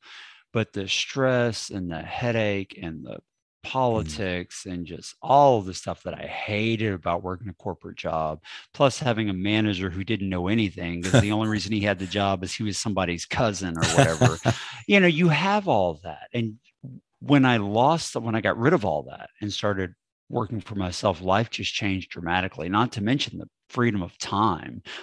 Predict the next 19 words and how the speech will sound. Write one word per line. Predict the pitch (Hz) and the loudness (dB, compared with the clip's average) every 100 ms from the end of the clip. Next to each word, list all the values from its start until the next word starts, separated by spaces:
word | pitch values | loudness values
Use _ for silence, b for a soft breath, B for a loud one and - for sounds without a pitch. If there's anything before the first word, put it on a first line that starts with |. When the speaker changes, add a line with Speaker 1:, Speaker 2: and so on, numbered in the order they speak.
| B | B
Speaker 1:
Like, | 120 | -12
here | - 110 104 | -2 2 4
I | 98 | 4
am | 104 104 | 2 0
at | 98 | -2
the | 95 87 - | -6 -12 -2
beach | 113 98 92 - | 0 0 -2 -4
recording | 110 - 131 107 101 | -4 -6 -2 0 0
this | 92 85 | -2 -4
with | 113 92 | -8 -2
you, | 120 107 90 | 2 2 2
right? | 92 90 110 - B B B | 0 2 0 -4 B B B
You | 139 | 2
know, | 120 | 4
those, | 117 117 147 147 | 6 6 6 4
all | 131 147 | 4 6
of | 175 | 6
those | 120 101 - | 4 -2 -4
things | - 131 113 87 87 90 | 0 2 2 0 -6 -14